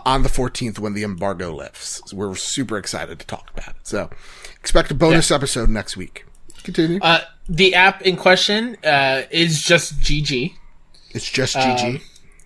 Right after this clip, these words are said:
Speaker 2: if you also search for a video game collection tracker,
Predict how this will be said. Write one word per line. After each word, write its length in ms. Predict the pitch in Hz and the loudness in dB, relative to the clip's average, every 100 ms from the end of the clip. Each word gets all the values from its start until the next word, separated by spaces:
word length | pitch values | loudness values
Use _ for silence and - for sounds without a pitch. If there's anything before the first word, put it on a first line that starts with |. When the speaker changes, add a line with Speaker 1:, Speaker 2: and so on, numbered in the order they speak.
| - | 0
Speaker 2:
if 240 | 175 165 | 2 4
you 160 | 190 180 | 4 4
also 300 | 175 180 190 | 4 2 2
search 260 | 180 180 160 | 2 0 2
for 160 | 156 | 0
a 60 | 151 | 0
video 340 | 156 190 208 | 2 4 4
game 260 | 190 190 165 | 4 2 0
collection 640 | - 147 160 - - 117 | -4 -2 0 0 0 -2
tracker, 580 | - 113 107 104 101 | -4 -6 -6 -8 -10